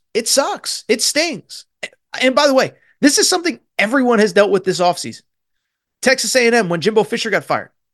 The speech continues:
Evan Stewart, Walter Nolan entered the transfer portal. Um, you know, uh, whatever. Ohio State lost some guys that I know they wanted to keep. Georgia lost some guys I know they wanted to keep.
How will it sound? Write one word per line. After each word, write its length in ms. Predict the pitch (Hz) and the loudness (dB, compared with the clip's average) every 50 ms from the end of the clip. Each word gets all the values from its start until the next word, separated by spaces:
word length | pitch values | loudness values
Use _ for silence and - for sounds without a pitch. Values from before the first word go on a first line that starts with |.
| _ - | _ -2
Evan 180 | 196 202 208 | -2 -2 -2
Stewart, 380 | - - - 247 214 160 - - | -4 -4 -2 0 0 0 0 0
Walter 340 | 151 180 196 196 - 214 220 | 2 2 2 2 0 -2 -2
Nolan 340 | 220 214 190 165 135 107 _ _ - | 0 0 0 -2 -4 -8 _ _ -6
entered 240 | 185 180 - 202 180 | -6 -4 -4 -6 -6
the 80 | 170 | -4
transfer 360 | - - 202 196 - - 175 | -2 0 0 0 0 -4 -6
portal. 280 | 131 - - - 135 - _ _ _ _ _ _ _ _ _ - | -8 -8 -12 -14 -16 -18 _ _ _ _ _ _ _ _ _ -2
Um, 480 | - 180 180 180 180 175 175 175 175 - _ _ - | 0 2 2 4 4 4 2 2 0 -4 _ _ -4
you 160 | 220 214 220 | -2 0 2
know, 300 | 202 180 175 170 170 _ _ _ _ _ _ - | 4 4 2 2 -2 _ _ _ _ _ _ -14
uh, 140 | 143 143 - | -12 -12 -12
whatever. 720 | 117 160 151 170 190 226 226 233 226 175 143 110 - - _ - | -12 -10 -2 2 2 4 6 4 4 2 0 -6 -12 -10 _ -2
Ohio 360 | 180 196 202 220 240 240 226 | 0 0 2 2 2 2 2
State 280 | 190 - - 233 240 196 | 2 2 2 0 0 0
lost 240 | 208 196 190 180 - | 0 0 0 0 -2
some 140 | 196 185 160 | -6 -6 -2
guys 240 | 175 170 170 156 | -2 0 0 0
that 100 | 175 175 | -2 -2
I 60 | 170 160 | -2 -2
know 160 | 160 160 160 | 0 0 0
they 80 | 156 | 0
wanted 220 | 151 147 147 143 135 | 0 -2 -4 -4 -6
to 60 | 135 | -8
keep. 280 | 135 - 151 131 - - | -8 -6 -6 -6 -6 -6
Georgia 680 | - - 180 196 240 262 269 240 165 190 190 160 - - | 0 4 4 6 8 6 6 4 4 2 2 2 0 -2
lost 360 | - 151 165 170 170 156 - - | -4 -2 0 2 2 0 -2 -6
some 120 | 175 160 | -6 -4
guys 280 | 151 156 147 147 131 147 | -2 0 0 0 0 -2
I 100 | 143 143 | -4 -4
know 200 | 143 147 147 143 | -2 -2 -2 -2
they 120 | 143 135 | -2 -2
wanted 240 | 135 135 135 135 123 | -2 -4 -4 -6 -6
to 60 | 120 | -10
keep. 320 | - - 123 - _ _ | -10 -10 -12 -12 _ _